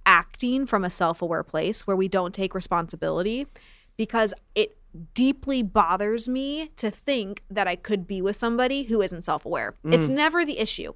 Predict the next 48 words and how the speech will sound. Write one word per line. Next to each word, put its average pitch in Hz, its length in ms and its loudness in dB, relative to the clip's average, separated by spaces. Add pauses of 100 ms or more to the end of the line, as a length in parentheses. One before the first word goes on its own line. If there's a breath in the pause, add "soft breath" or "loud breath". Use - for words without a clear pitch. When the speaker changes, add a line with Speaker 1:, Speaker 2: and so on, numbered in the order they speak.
Speaker 1:
It's 226 160 -2
never 311 380 4
whatever 254 360 4
it 240 60 4
is 226 160 2
that 208 120 -2
we're 208 140 0
bickering 214 460 0
about 190 280 2
or 175 140 -2 (180)
the 196 120 -2
thing. 185 420 -2 (180 soft breath)
It's 214 240 0
always, 233 520 4 (380 soft breath)
Speaker 2:
Mm-hmm. 151 380 -6
Speaker 1:
"Holy 254 280 2
shit, - 320 2
am 196 140 -6
I 214 180 4
actually 240 300 0
with 180 180 -4
somebody 247 440 2
who 208 120 -2
doesn't 185 300 0
understand 190 840 -2 (240 soft breath)
that 170 140 0
five 196 300 6
percent, 220 420 2
like, 185 160 -2
just - 240 -2
claim 415 240 2
the 427 80 2
five 415 280 0
percent." 359 520 -4 (180)
I 220 120 4
just 254 280 -2
need 208 300 -4
that. 277 460 -4 (200 soft breath)
Speaker 2:
Mm-hmm. 170 380 -2
Speaker 1:
And 233 140 6
it 220 100 0
becomes, 233 500 0
like, 180 320 -4
that's 220 400 4
a 202 40 -2
huge, 180 420 -6
that's 214 420 2
a 180 320 -2